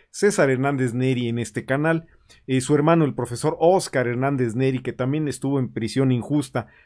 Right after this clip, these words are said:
Han escuchado ustedes de los casos de Tlanixco en el Estado de México. Est-, eh, estamos también con el tema de Kenia Hernández. Entonces, esta organización por parte de los ciudadanos se hace trabajando, no delegando,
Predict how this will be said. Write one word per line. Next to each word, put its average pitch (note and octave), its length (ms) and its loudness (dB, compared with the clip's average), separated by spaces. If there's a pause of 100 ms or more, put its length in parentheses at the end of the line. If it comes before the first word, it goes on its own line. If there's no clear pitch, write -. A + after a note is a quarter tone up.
(200)
Han G3+ 160 0
escuchado D3+ 460 0
ustedes C#3+ 320 0
de A#2+ 80 -2
los A2+ 180 -6
casos D3 320 -2
de A2 100 -2
Tlanixco A#2 840 -4
en A2+ 120 -6
el A#2+ 120 -4
Estado C#3+ 420 0
de A#2 140 -2
México. A#2 560 -8 (340)
Est-, C#3 340 -8
eh, D3 240 2
estamos F3 380 -2
también D#3 320 2
con D#3+ 160 0
el B2+ 120 -4
tema D#3+ 260 2
de B2 120 -2
Kenia C#3+ 340 0
Hernández. A2+ 600 -8
Entonces, D3 560 -4 (400)
esta E3+ 340 4
organización D3+ 760 2
por G#2+ 180 -6
parte D#3+ 280 0
de C3+ 60 -2
los B2+ 140 -2
ciudadanos D#3+ 600 0 (300)
se C3+ 220 -2
hace D#3+ 300 0
trabajando, A#2 800 -2
no D#3 180 4
delegando, C3 840 0